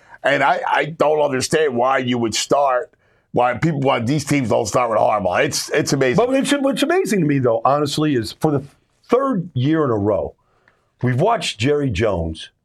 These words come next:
Speaker 2: in this, in this horrible playoff defeat. We see him just melt. Like, he can't look at the camera. And we see the, the, like,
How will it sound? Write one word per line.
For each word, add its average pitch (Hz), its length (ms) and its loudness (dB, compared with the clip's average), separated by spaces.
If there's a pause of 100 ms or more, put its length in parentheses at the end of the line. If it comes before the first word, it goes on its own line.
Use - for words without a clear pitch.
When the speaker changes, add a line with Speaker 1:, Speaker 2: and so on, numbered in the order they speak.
(340)
Speaker 2:
in 143 240 2
this, 131 280 -2 (220)
in 160 300 0
this 147 300 -2
horrible 196 560 0
playoff 147 440 0
defeat. 95 420 -6 (460)
We 175 140 0
see 302 300 -2
him 208 100 0
just 139 240 -2
melt. - 420 -2 (480)
Like, 165 180 0
he 214 80 -2
can't 254 240 0
look 190 220 0
at 156 80 0
the - 80 -6
camera. 123 440 -2 (520)
And 170 120 2
we 202 100 0
see 320 220 0
the, 202 140 0 (200)
the, 131 400 0
like, 131 320 0